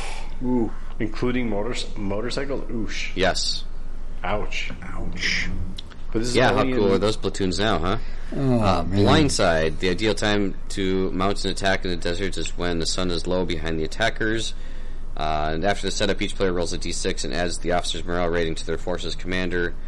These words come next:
Speaker 3: If the player commanding the officer has a desert fighting special rule, he can add that to, he can reroll the die if he wants to. Uh, come on, let's get to where it actually happens. If the attacker scores at least twice the score of the defender, he successfully coordinated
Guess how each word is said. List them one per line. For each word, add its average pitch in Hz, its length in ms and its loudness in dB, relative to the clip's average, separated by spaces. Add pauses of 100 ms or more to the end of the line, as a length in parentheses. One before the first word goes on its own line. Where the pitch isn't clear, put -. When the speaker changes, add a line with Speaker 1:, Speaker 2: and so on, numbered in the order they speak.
(340)
Speaker 3:
If - 160 -4
the - 80 -4
player 95 260 2
commanding 95 760 0
the 90 80 -2
officer 90 440 0
has 85 300 0
a 80 120 -2
desert 82 320 -2
fighting 87 240 -2
special - 340 -4
rule, 85 160 0
he 80 100 -2
can 78 160 -4
add 73 120 -2
that 76 180 -2
to, 73 80 -4
he 78 140 -4
can 78 140 -4
reroll 85 280 0
the 98 60 0
die 101 60 2
if - 100 -2
he 104 40 -2
wants 104 200 0
to. 107 200 0 (640)
Uh, 60 180 -4
come - 180 -4
on, 101 60 -2
let's 90 140 -4
get - 140 -2
to - 80 -4
where 95 100 0
it 95 60 0
actually 90 240 -2
happens. 92 300 0
If 92 80 -4
the - 100 -4
attacker - 160 -2
scores 101 240 -2
at 92 60 -2
least 98 180 -2
twice 123 340 0
the - 120 -4
score 110 420 0
of 101 100 -2
the 101 60 -2
defender, 104 520 0
he 98 180 -2
successfully 92 520 -2
coordinated 87 380 0